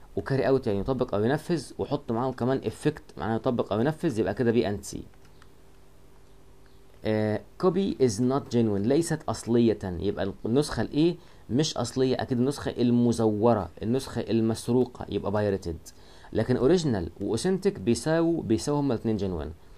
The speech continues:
السؤال السابع بيقول لك you need to improve your writing skill، محتاج تأجل،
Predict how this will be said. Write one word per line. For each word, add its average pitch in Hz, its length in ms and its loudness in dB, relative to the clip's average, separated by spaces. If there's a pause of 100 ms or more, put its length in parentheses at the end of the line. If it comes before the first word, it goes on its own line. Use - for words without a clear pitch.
(880)
السؤال 175 240 2
السابع 180 320 2
بيقول 151 140 2
لك 165 120 2
you 143 100 4
need 165 280 2
to 131 40 2
improve 123 440 2
your 117 120 4
writing 120 480 0
skill، 92 200 -2
محتاج 156 340 -2
تأجل، 135 500 0